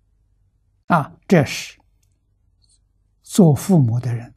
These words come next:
一定要明-，明白这个道理。做老师的人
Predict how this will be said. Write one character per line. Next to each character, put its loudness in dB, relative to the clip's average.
一 -2
定 -2
要 -6
明-， -8
明 -2
白 -8
这 -14
个 -20
道 -20
理。 -20
做 4
老 -2
师 -4
的 -2
人 -10